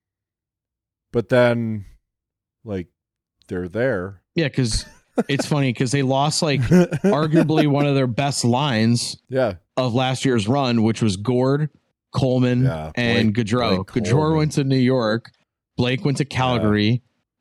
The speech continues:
Speaker 2: and Yanni Gourde got picked up by, uh, the Kraken.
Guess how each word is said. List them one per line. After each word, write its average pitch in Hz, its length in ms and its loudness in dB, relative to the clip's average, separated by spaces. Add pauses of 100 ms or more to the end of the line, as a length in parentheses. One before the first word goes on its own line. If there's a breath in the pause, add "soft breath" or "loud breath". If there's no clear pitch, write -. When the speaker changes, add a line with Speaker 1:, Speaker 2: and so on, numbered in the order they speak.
Speaker 2:
and 117 240 0
Yanni 123 260 0
Gourde 120 360 0
got 110 220 -4
picked 120 220 -4
up 110 260 -2
by, 101 260 0
uh, 95 300 0 (440)
the - 60 -12
Kraken. 101 520 -4